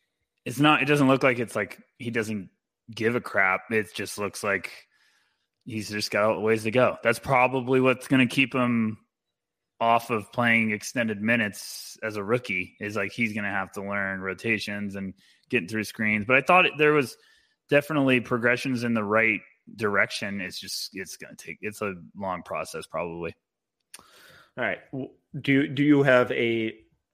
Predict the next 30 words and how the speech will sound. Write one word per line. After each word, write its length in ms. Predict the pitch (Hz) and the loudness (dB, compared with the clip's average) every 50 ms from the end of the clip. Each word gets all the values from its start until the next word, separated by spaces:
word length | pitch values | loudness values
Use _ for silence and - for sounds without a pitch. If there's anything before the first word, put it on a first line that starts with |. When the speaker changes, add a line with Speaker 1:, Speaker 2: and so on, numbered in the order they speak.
| _ - | _ -2
Speaker 2:
ideal 580 | 110 113 113 110 110 110 107 101 104 104 101 - - | -2 -2 0 -2 -4 -2 0 0 -2 -2 -6 -8 -10
landing 400 | 101 101 95 90 87 87 90 90 | -10 -8 -8 -8 -8 -8 -8 -8
spot 340 | 90 - - - 78 80 80 - | -10 -12 -6 -4 -4 -4 -4 -6
for 220 | - - 76 76 | -8 -8 -8 -8
him? 200 | - - - - _ - - - - _ _ _ _ _ _ _ _ _ _ _ _ _ _ _ _ _ _ _ _ _ _ _ _ _ _ _ - | -10 -10 -16 -16 _ -20 -20 -20 -20 _ _ _ _ _ _ _ _ _ _ _ _ _ _ _ _ _ _ _ _ _ _ _ _ _ _ _ 10
Speaker 1:
<clears throat> 840 | 214 226 240 247 240 220 196 180 165 156 147 135 127 117 113 110 - - - - - - _ _ - _ _ _ _ _ _ _ _ - - _ _ _ _ _ _ _ _ _ _ _ _ _ _ _ _ _ _ _ _ _ _ _ _ _ _ _ _ _ _ _ _ _ _ _ _ _ _ _ - _ - | 12 12 12 12 12 12 10 8 4 4 2 0 -2 -6 -8 -12 -14 -16 -18 -20 -20 -20 _ _ -20 _ _ _ _ _ _ _ _ -20 -20 _ _ _ _ _ _ _ _ _ _ _ _ _ _ _ _ _ _ _ _ _ _ _ _ _ _ _ _ _ _ _ _ _ _ _ _ _ _ _ -20 _ -4
Um, 1700 | 131 127 127 127 127 123 123 120 117 117 117 113 113 113 113 110 113 110 110 110 107 107 107 107 107 104 104 104 104 101 101 101 101 98 90 - _ _ _ _ _ _ _ _ _ _ _ _ _ _ _ _ _ _ _ _ _ _ _ _ _ _ _ _ _ _ _ _ _ _ _ _ _ _ _ _ _ _ _ _ _ _ _ _ _ _ _ _ _ _ _ _ _ 139 | 0 2 4 6 6 6 6 6 6 4 4 4 4 4 2 2 2 0 0 0 0 0 -2 -2 -2 -2 -2 -2 -4 -4 -4 -4 -6 -8 -10 -12 _ _ _ _ _ _ _ _ _ _ _ _ _ _ _ _ _ _ _ _ _ _ _ _ _ _ _ _ _ _ _ _ _ _ _ _ _ _ _ _ _ _ _ _ _ _ _ _ _ _ _ _ _ _ _ _ _ -8
Speaker 2:
So 180 | - - 139 | 2 4 4
w-, 180 | 127 131 131 131 | 6 6 4 2
w-, 200 | - 147 143 - | 2 0 0 2
earlier 440 | - 143 139 143 147 160 156 151 139 | 2 4 4 6 6 6 4 4 4
when 160 | 131 131 127 | 4 2 -2
you 100 | 127 127 | -2 -2
were 120 | 123 120 113 | -2 -2 -2
talking 480 | - - 113 104 104 - 110 107 104 | -2 -2 -2 -2 -2 -4 -6 -10 -8
and 100 | 101 101 | -10 -8
you're 100 | 104 104 | -8 -6
like, 200 | 101 101 101 - | -6 -6 -4 -2
"Would 140 | 131 131 120 | -2 -2 0
you 140 | 123 131 127 | 0 -2 -2
be 160 | 110 127 120 | -2 -4 -6
surprised 420 | 107 - - - 117 110 107 101 110 | -8 -10 -8 -2 0 0 0 0 -2
if 120 | 104 - | -6 -6
he 100 | - 107 | -6 -6
went 220 | 101 104 104 92 85 | -4 -4 -6 -6 -8
lottery?" 400 | 90 92 92 87 92 95 95 98 | -8 -8 -8 -8 -8 -8 -8 -8
And 80 | 98 92 | -10 -12
it's 160 | 92 92 104 | -12 -10 -12
like, 180 | 101 101 - | -12 -12 -12
"Yeah, 140 | 101 110 110 | -16 -18 -18